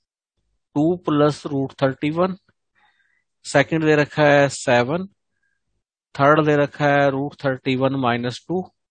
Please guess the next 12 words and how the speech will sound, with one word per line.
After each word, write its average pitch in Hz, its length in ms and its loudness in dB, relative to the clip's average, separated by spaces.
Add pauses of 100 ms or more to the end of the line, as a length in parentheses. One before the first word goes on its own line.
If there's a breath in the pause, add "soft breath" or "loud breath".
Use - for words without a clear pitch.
(1000)
और 131 120 0
fourth 147 500 -2
दे 147 80 2
रखा 139 340 0
है 127 100 4
इसका 135 340 -4 (260)
none 139 200 -2
of 127 200 -6
these, 107 300 -12 (1900)
ये 135 120 -4
options 117 520 -6
हैं। 107 100 -16